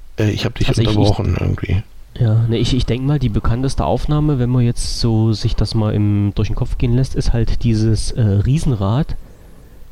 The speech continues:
Speaker 2: was da immer steht. Ich
Speaker 1: Genau,
Speaker 2: weiß
Speaker 1: was
Speaker 2: nicht, ob
Speaker 1: da
Speaker 2: das
Speaker 1: noch
Speaker 2: jetzt
Speaker 1: in, in,
Speaker 2: irgendwas
Speaker 1: in
Speaker 2: sagt,
Speaker 1: so einem,
Speaker 2: ne?
Speaker 1: genau, da steht da in so einem, da ist auch noch ein
Speaker 2: Genau.
Speaker 1: Spielplatz und da ist auch noch so ein ganz,
Speaker 2: Genau,
Speaker 1: also da ist
Speaker 2: dieses,
Speaker 1: eine Menge
Speaker 2: dieses,
Speaker 1: Krempel
Speaker 2: diese
Speaker 1: drumrum, so wie so ein kleiner,
Speaker 2: Mhm.
Speaker 1: wie so ein
Speaker 2: Mhm.
Speaker 1: kleiner Freizeitpark, ne?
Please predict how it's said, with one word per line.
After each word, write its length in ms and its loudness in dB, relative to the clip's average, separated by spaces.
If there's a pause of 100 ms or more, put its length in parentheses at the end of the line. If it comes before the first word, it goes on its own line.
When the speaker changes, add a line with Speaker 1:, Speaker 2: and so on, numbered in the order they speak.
(180)
Speaker 2:
was 160 -2
da 140 -2
immer 200 0
steht. 380 -2
Ich 60 0
Speaker 1:
Genau, 180 2
Speaker 2:
weiß 100 4
Speaker 1:
was 60 4
Speaker 2:
nicht, 160 2
ob 60 2
Speaker 1:
da 40 4
Speaker 2:
das 100 4
Speaker 1:
noch 80 0
Speaker 2:
jetzt 100 -2
Speaker 1:
in, 60 6
in, 60 2
Speaker 2:
irgendwas 260 0
Speaker 1:
in 60 4
Speaker 2:
sagt, 160 4
Speaker 1:
so 80 2
einem, 240 4
Speaker 2:
ne? 40 4
Speaker 1:
genau, 320 0
da 100 -2
steht 280 -2
da 100 -2
in 120 0
so 100 0
einem, 160 2
da 100 0
ist 100 0
auch 80 2
noch 100 2
ein 100 4
Speaker 2:
Genau. 40 2
Speaker 1:
Spielplatz 640 0
und 200 -2
da 100 0
ist 120 -2
auch 100 0
noch 120 0
so 120 -2
ein 60 0
ganz, 140 -2
Speaker 2:
Genau, 200 0
Speaker 1:
also 100 4
da 100 2
ist 60 2
Speaker 2:
dieses, 140 0
Speaker 1:
eine 40 2
Menge 200 2
Speaker 2:
dieses, 140 0
Speaker 1:
Krempel 280 0
Speaker 2:
diese 80 2
Speaker 1:
drumrum, 360 0
so 120 -2
wie 60 0
so 140 -4
ein 180 0 (340)
kleiner, 360 2
Speaker 2:
Mhm. 180 0
Speaker 1:
wie 80 -10
so 80 0
ein 60 0
Speaker 2:
Mhm. 20 -6
Speaker 1:
kleiner 260 0
Freizeitpark, 680 -4
ne? 60 -4